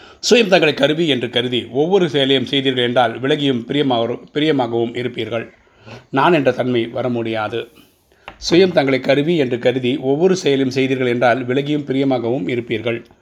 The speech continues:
நான் என்ற தன்மை வர முடியாது. ஓகே, நம்ம வந்து செய்வோர் செய்வோர் பரமாத்மா, நம்ம வெறும் டூல் தான். இந்த புரிவு-, இந்த பு-, புரிதலோடு இருந்தோம்னு வச்சுக்கோங்களேன்.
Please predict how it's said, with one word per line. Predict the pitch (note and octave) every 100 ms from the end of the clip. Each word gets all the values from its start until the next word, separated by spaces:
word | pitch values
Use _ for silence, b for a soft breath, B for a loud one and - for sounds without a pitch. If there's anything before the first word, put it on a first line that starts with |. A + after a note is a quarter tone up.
| b b b b
நான் | B2+ C3
என்ற | D3+ B2
தன்மை | A#2 A#2 B2
வர | A2+ A#2
முடியாது. | A2+ G#2+ A2 A2 - -
ஓகே, | B2 B2
நம்ம | A#2+ B2+
வந்து | C#3 D3 D#3 F#3 - b
செய்வோர் | - - C#3+ D3+
செய்வோர் | D3 C3+ C3
பரமாத்மா, | A#2 B2+ B2 A#2+ C3
நம்ம | A#2+
வெறும் | A#2 C3 C3+
டூல் | C#3 C3+ C3
தான். | B2+
இந்த | A#2+
புரிவு-, | A#2+ C#3 C#3+ C3+ A#2+ - - -
இந்த | C3+ C3 - - _
பு-, | - - - C3+ - _ _
புரிதலோடு | E3+ E3 D3+ D3+
இருந்தோம்னு | C#3 C3 C3 B2+
வச்சுக்கோங்களேன். | - G2+ G2 A2 G2